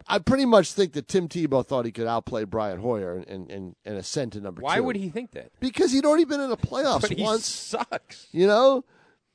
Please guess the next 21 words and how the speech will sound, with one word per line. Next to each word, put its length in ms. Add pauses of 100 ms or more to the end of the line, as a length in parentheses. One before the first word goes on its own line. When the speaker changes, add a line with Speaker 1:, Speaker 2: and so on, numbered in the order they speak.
(100)
Speaker 1:
he 120
just 320
thought 240
he 80
was. 200
Speaker 2:
<laughs> 20
Speaker 1:
He 340
thought 320
he 80
was. 200
Speaker 2:
He 180
really 560
sucks, 440
Speaker 1:
He 220
Speaker 2:
like 100
Speaker 1:
thought 400
he 200
was 540
a 200
bona 480
fide 680